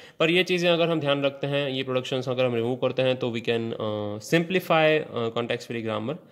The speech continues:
जो कि एनालाइज करने में ईजी होता है, ठीक है। तो एलिमिनेशन कैसे करते हैं? सबसे पहले eliminating useless symbol, फाइन। तो यूजलेस सिंबल होते क्या हैं?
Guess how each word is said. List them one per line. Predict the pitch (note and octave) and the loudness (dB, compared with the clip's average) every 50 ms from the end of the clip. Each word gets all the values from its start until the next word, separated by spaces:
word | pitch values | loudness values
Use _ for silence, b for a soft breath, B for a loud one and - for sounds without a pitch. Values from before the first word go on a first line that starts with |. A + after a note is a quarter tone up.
| B B B B B B _ - | B B B B B B _ 0
जो | D3+ D3+ | 0 2
कि | D3 D#3+ D#3+ D#3 D#3 - - | 2 2 2 2 2 2 2
एनालाइज | B2+ C3+ C3+ C3+ C3+ C3+ - | 2 4 4 2 2 0 -2
करने | - A#2+ A#2 A#2 A#2 | -4 -4 -4 -4 -4
में | A#2+ - | -4 -6
ईजी | A#2 A2 G2+ G#2 | -6 -8 -8 -10
होता | G#2+ A2+ - - - | -12 -12 -14 -18 -20
है, | A2+ - _ _ _ _ _ _ _ _ _ _ _ _ _ _ - | -20 -20 _ _ _ _ _ _ _ _ _ _ _ _ _ _ -10
ठीक | - C#3+ C#3+ | -6 -2 0
है। | D#3 B2 B B B B B B B B B - | 0 -2 B B B B B B B B B 2
तो | D3+ D3+ D#3 D#3+ D#3+ D#3+ - - - - - - | 6 8 8 8 8 6 4 0 -6 -12 -2 2
एलिमिनेशन | D3 E3 G3+ G#3 G#3+ G#3 G3+ G3+ G3+ - G3+ G3 G3 F#3+ F#3 | 4 6 6 6 4 4 4 2 2 2 0 0 0 -2 -2
कैसे | F#3 D3+ D3 D3+ - - | -2 -2 -4 -4 -4 -6
करते | B2 A#2 - - | -8 -6 -6 -6
हैं? | G#2+ | -8
सबसे | - C#3 B2+ - C#3 | -8 -8 -8 -4 -2
पहले | C#3+ C#3 C#3 C3+ C3+ C#3 | 0 2 4 4 4 2
eliminating | C#3 C#3 C3+ C3 C3+ C#3 C3+ B2+ A#2 A#2 B2+ | 0 0 0 -2 -2 -2 -2 -2 -2 -2 -2
useless | C3 C3 A#2 C3 C3+ C3+ B2+ - - - | -2 -2 0 2 2 2 2 2 -2 -4
symbol, | A#2+ A2 G#2 G2+ G2+ A2+ - _ _ _ _ _ _ _ - - | -2 -2 -4 -6 -8 -12 -14 _ _ _ _ _ _ _ -4 0
फाइन। | D#3 E3 D3+ A#2+ | 2 2 2 0
तो | G#2+ C3+ | -2 -4
यूजलेस | B2+ C3+ C#3+ C#3+ E3+ F3 E3+ E3+ - | -4 -4 -2 0 0 0 0 0 -2
सिंबल | D#3+ D3+ D3 D3 D3 D3+ | -4 -2 0 0 0 0
होते | D3+ C#3 B2 - - A#2+ | 0 -4 -6 -4 -4 -4
क्या | A2 G#2+ G2+ | -4 -6 -10
हैं? | G#2+ A2+ | -10 -12